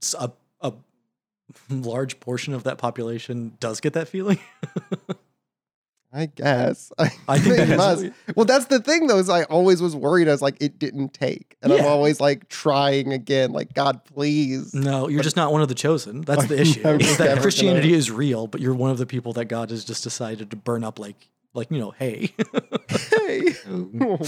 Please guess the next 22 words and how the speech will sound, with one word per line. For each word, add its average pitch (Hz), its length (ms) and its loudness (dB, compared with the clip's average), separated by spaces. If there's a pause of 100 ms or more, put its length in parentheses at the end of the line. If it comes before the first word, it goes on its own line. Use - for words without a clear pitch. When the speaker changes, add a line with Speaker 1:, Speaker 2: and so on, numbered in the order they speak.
(280)
Speaker 2:
man. 139 240 -8 (160)
Speaker 3:
I 120 60 2
do 143 140 6
Speaker 1:
Uh, - 20 0
Speaker 3:
think 208 200 4
it's, 147 200 4
Speaker 2:
okay. 185 280 0
Speaker 3:
it's 120 220 0
apt 110 380 -2
that 107 160 4
we 104 100 6
brought 101 300 2
up 104 120 0
Christianity 101 760 2
because, 95 600 0 (540)
uh, 95 220 2
I 120 80 2
believe 196 240 6
Pet 139 160 0
Set-, - 480 -2
Pet - 260 0
Sematary 117 920 2